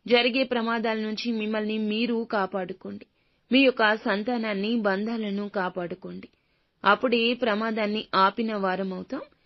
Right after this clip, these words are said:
మిగతాదంతా భగవంతునిపై భారం వేయండి. అందరికీ ఇలాగే ఉంటుందని కాదండి. ఈ రోజు కొంతమందికి ఇత్యాది మార్పులు కలగబోతున్నాయి. అనుకోని విధంగా ప్రమాదం మీ వైపు దూసుకొస్తుంది. ధైర్యంగా ఉండండి.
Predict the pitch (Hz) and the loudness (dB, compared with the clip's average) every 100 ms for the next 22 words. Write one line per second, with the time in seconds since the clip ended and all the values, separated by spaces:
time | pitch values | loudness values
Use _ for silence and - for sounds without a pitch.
0 | _ - 240 277 320 294 240 202 226 214 | _ 0 2 2 2 2 2 0 0 2
1 | 196 185 220 220 202 196 190 190 202 190 | 4 2 0 -4 -4 -6 0 0 0 -2
2 | 175 185 196 185 175 180 180 - _ _ | -2 -2 -2 -2 -2 -8 -10 -14 _ _
3 | _ _ _ - 220 254 302 247 285 254 | _ _ _ 2 4 4 2 0 0 0
4 | 233 226 240 226 220 240 220 208 202 214 | 0 0 0 -2 -2 -4 -2 -4 -4 -4
5 | 196 202 208 285 _ _ _ 240 254 247 | -4 -6 -6 -8 _ _ _ 2 4 4
6 | 233 254 233 220 240 214 208 220 214 - | 2 2 0 0 -2 -2 -4 -4 -4 -2
7 | 214 - 247 190 208 196 190 208 214 208 | -2 0 0 0 0 2 2 2 -2 -2
8 | 202 208 185 185 190 202 190 196 196 - | -2 0 -2 -2 -8 -8 -10 -10 -12 -12
9 | _ _ _ _ _ - 233 277 294 247 | _ _ _ _ _ 2 4 2 2 2
10 | 233 214 214 208 202 202 190 196 196 208 | 0 0 -2 0 0 0 -2 -2 -4 -4
11 | 208 202 185 190 190 208 190 190 185 - | -2 -2 0 0 -2 -4 -2 -2 -4 -12
12 | 185 - 196 190 - _ _ _ _ - | -14 -14 -18 -18 -20 _ _ _ _ 0
13 | 214 226 220 262 226 208 202 196 190 196 | 4 6 6 2 2 2 0 0 -4 -8
14 | 196 | -8